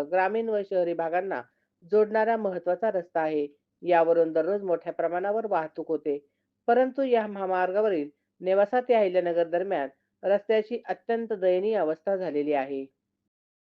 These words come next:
या मार्गावर अहिल्यानगर परिसरात एक टोल नाका कार्यरत होता, मात्र काही वर्षांपूर्वी तो बंद करण्यात आला.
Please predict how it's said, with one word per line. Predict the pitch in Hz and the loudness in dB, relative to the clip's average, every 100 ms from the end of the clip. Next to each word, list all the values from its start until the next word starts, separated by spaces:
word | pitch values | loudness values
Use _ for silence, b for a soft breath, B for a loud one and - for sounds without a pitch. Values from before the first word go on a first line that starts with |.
| _ 202 | _ 10
या | 196 190 | 12 12
मार्गावर | 185 180 190 240 185 165 - | 10 6 6 6 6 4 0
अहिल्यानगर | 196 214 226 233 247 | 4 4 4 4 4
परिसरात | 214 185 202 202 208 | 4 4 4 2 2
एक | 208 202 | -2 0
टोल | 196 185 | 2 2
नाका | 180 170 214 | 2 0 -2
कार्यरत | 190 160 160 165 | 0 0 0 -2
होता, | 147 147 139 _ _ _ | -2 -2 -4 _ _ _
मात्र | 220 262 262 262 | 0 0 2 -2
काही | 240 220 208 | 0 0 2
वर्षांपूर्वी | 190 190 185 202 202 165 | 2 2 0 2 0 0
तो | 185 | 0
बंद | 180 190 | 0 0
करण्यात | 190 185 165 156 147 | 0 -2 -2 -2 -2
आला. | 143 | -2